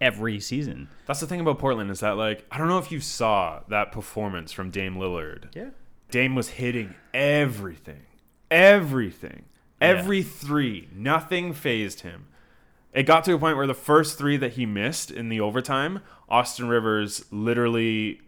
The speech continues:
Speaker 2: put his hands together and said, "Thank you, God, for Dame missing a shot." 'Cause there was no way they were gonna win that team if Dame kept on shooting the way he was. But the thing is, he was the only one making shots on Portland. No one else was doing it. Covington went up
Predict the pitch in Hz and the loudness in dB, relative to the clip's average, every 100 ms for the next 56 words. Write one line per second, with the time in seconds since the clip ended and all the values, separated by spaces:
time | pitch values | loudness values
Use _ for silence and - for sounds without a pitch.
0 | - 123 113 101 107 104 107 101 92 95 | -10 -6 -4 -4 -4 -4 -4 -2 -2 -4
1 | 98 92 95 95 95 87 87 80 - - | -6 -4 -6 -6 -8 -6 -4 -6 -10 -20
2 | _ _ - 110 101 101 101 95 - - | _ _ -6 -4 -2 -2 -2 -6 -14 -12
3 | 104 98 - 98 90 - 87 - - - | -6 -6 -6 -8 -10 -8 -10 -12 -20 -20
4 | - _ - - - - 135 127 156 156 | -20 _ -20 -20 -20 -6 2 4 4 6
5 | 165 170 165 160 147 147 151 147 143 160 | 6 8 6 6 4 4 2 2 0 -2
6 | 139 107 123 120 120 120 - - 127 117 | -4 -2 -2 -2 -2 -6 -10 -6 -2 0
7 | 117 110 123 113 110 110 117 - - - | -2 -4 -6 -4 -4 -2 -2 -4 -12 -18
8 | - - 156 175 185 180 - - 208 180 | -8 -4 -2 0 0 -2 -2 2 2 6
9 | 208 208 208 196 185 185 190 180 180 165 | 6 6 6 4 2 0 0 0 -2 -2
10 | 196 160 90 - - 147 190 190 185 151 | -2 -2 -6 -14 -8 2 4 4 2 0
11 | 156 180 202 117 - - - - 180 185 | -2 -2 -2 -4 -8 -20 -14 0 0 0
12 | 180 175 170 175 175 | -2 0 2 2 0